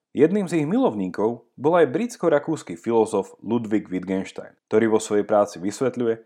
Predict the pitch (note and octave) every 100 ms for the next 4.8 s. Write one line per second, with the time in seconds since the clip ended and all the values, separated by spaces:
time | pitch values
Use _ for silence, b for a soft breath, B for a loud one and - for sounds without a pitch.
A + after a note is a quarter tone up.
0 | _ _ F#2+ G2 A2+ G3+ G3 F#3 G#3+ G#3+
1 | G3+ F3 D#3+ C3+ A#2+ C3+ B2 F#2 E2+ -
2 | B2+ C3 C3+ - - G2+ F#2+ E2+ F#2 C3+
3 | A2 E2+ D#2 F#2+ - _ _ _ _ -
4 | D3+ G3 E3 C#3 G3+ G#3+ G#3 F#3+